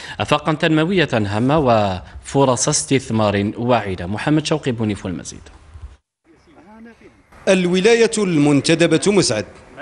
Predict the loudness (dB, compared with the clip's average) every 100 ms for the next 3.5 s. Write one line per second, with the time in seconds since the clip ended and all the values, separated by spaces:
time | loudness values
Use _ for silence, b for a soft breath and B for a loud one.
0 | -4 -2 2 2 2 2 0 0 0 2
1 | 4 4 2 -2 -4 -4 -2 0 0 2
2 | 2 0 0 0 0 -2 -2 0 0 0
3 | 0 0 0 -2